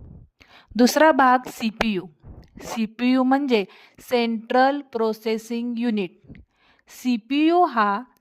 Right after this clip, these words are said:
संगणकाचा मेंदू आहे. सर्व प्रक्रिया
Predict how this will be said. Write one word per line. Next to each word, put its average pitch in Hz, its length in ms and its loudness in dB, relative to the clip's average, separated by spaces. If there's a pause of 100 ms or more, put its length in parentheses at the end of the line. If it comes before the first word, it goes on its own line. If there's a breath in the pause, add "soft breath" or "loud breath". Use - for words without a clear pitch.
(120)
संगणकाचा 226 840 -2
मेंदू 208 500 -2
आहे. 185 380 -2 (600 soft breath)
सर्व 285 520 2
प्रक्रिया 226 720 -2